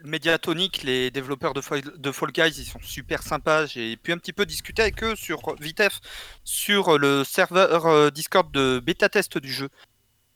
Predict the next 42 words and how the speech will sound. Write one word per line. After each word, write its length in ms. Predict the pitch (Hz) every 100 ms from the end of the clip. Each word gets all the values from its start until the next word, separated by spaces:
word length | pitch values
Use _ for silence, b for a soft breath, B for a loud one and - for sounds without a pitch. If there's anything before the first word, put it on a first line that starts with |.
| _
Et 280 | 147 147 147 131
les 120 | 143
mecs 160 | 156
sont 120 | - 151
géniaux, 320 | 143 160 165
justement, 520 | 135 - 151 135 151
ils, 120 | 131 135
ils 420 | 139 135 139 135 -
pétaient 240 | 165 175
des 100 | 151
câbles 220 | - 175
des 140 | 147 143
fois, 220 | 196 185
justement, 420 | - 151 165 190
à 80 | 180
cause 200 | 165 139
des 120 | 143
joueurs, 280 | 160 170 151
euh, 120 | 139
toxiques 580 | - 143 - 208 - -
qui 140 | -
étaient 220 | 147 - 156
en 80 |
mode, 260 | 147 196 165
euh, « 180 | 147 131 b - - -
Ouais, 300 | 151 202 226
bah, 180 | 180 175
si 180 | 165 185
j'arrive 240 | 185 190
pas 140 | - 208
à 60 |
gagner, 380 | 190 190 220 220
bah, 160 | 175 170
je 60 |
vais 60 | 180
empêcher 360 | 165 196 175 190
un 40 |
maximum 460 | 175 208 214 208 185
de 100 | 196
joueurs 220 | 196 180
de 80 | 196
gagner. » 360 | 190 190 185